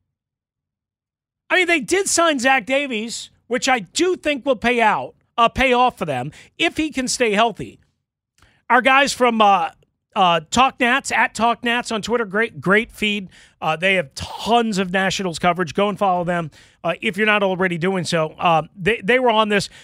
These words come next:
Davies has pitched really well at Nationals Park.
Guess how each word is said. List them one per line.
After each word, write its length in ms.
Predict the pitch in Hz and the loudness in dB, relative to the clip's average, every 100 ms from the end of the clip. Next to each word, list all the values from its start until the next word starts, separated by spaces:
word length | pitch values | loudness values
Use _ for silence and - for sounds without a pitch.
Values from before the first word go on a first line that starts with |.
| _ | _
Davies 460 | 160 277 330 254 - | -2 -2 -2 -4 -4
has 100 | 175 | -6
pitched 280 | 196 170 - | -6 -6 -2
really 240 | 240 247 | -2 0
well 240 | 202 220 226 | 0 -2 -2
at 80 | |
Nationals 440 | 185 208 - 208 - | -6 -8 -8 -8 -4
Park. 300 | 208 262 | 0 0